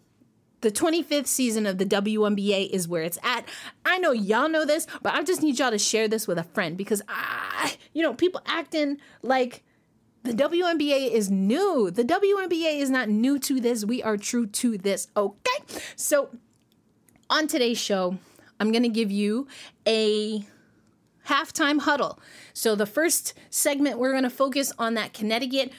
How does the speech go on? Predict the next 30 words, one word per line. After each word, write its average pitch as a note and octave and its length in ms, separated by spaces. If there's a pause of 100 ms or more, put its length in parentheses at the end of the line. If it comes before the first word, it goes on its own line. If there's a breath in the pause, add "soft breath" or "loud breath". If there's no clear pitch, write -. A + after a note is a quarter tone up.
(160 loud breath)
New A3 140
York B3+ 260
Liberty A3+ 340
team, G#3+ 420
uh, G3+ 220
New B3 140
York B3+ 220
Liberty G#3 260
game, G#3+ 480
excuse G3+ 460
me. G3 180 (300 loud breath)
Connecticut B3+ 640 (100)
ends A3+ 240
up A3+ 160
getting A3+ 320
that B3 240
win. A#3 320 (380 soft breath)
They A3 480 (120)
are G#3 600
the, G3 280 (440)
at G#3 160
the G#3 80
top B3+ 320
of C4 160
the B3+ 80
table B3 420
when G#3+ 100
it G3 120
comes A#3+ 260
to A#3 380